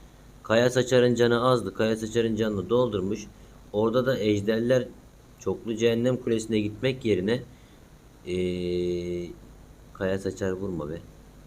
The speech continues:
Vurma lan. Lan vurma lan.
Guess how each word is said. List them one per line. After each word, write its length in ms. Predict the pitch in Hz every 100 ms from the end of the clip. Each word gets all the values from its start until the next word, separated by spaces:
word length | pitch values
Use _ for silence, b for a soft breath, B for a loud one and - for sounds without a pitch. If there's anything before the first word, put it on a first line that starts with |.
| - 95
Vurma 260 | 101 101
lan. 160 | 107 123 - - - - - - - - -
Lan 120 | 110
vurma 320 | 110 123 131
lan. 200 | 131 160